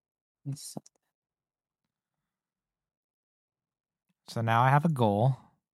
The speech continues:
Speaker 1: I didn't even realize, like, I, some extent, it was just, like, I just knew certain aspects of things that I was like, "Oh, yeah, I took a Daedalus Hammer when I coulda took a,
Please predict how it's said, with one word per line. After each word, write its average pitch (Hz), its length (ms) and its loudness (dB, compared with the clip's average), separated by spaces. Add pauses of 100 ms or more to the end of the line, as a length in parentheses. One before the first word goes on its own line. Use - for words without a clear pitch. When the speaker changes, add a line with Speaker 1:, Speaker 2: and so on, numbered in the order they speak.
(880)
Speaker 1:
I 135 100 12
didn't 180 160 12
even 160 160 10
realize, 147 420 12
like, 120 220 6
I, 113 380 -2 (1120)
some - 280 8
extent, 156 420 10
it 135 60 10
was 131 200 6
just, 127 280 0
like, 120 200 4
I 127 160 4
just 127 300 0
knew 120 520 2
certain 120 480 4
aspects 110 540 2
of 127 180 0
things 139 440 4
that 135 100 4
I 135 100 8
was 131 160 4
like, 131 260 6
"Oh, 135 120 8
yeah, 123 300 6
I 117 60 0
took 127 300 2
a 120 40 4
Daedalus 110 460 0
Hammer 107 240 -2
when 110 120 -2
I 107 80 -2
coulda 110 260 -4
took - 340 -6
a, 104 320 -2